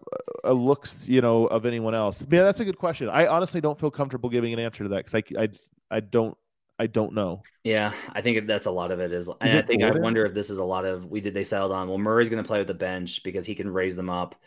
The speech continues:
Speaker 2: and that'll give him the, like, it'll all work out because then he can, like, you know, run pick and roll and get more, like, these kind of minutes and play a little faster and all these. And instead, it's just like,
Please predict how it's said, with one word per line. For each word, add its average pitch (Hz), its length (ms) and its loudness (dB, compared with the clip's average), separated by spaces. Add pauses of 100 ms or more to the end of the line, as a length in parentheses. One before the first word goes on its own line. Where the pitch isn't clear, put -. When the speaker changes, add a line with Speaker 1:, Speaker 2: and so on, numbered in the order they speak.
(300)
Speaker 2:
and 104 120 2
that'll 98 180 2
give 95 140 0
him 95 120 0
the, 95 100 0 (100)
like, 92 140 -2
it'll 92 140 2
all 98 260 2
work 101 220 0
out 92 240 2
because 90 240 -4
then 95 100 -4
he 104 100 -4
can, 101 180 -2
like, 92 300 -4 (600)
you 95 120 -2
know, 87 180 -2
run 107 220 2
pick 113 180 0
and 104 120 0
roll 95 380 4
and 90 100 -4
get 107 160 -2
more, 95 280 0
like, 87 220 -6
these 101 260 -4
kind 104 180 -4
of 98 40 0
minutes 95 280 -2
and 87 100 -8
play 98 140 0
a - 20 2
little 95 160 0
faster 90 600 -2
and 92 300 -10 (120)
all 95 140 0
these. 92 220 -4
And 101 140 -2
instead, 98 480 2
it's - 180 -8
just 87 200 -10
like, 85 280 -6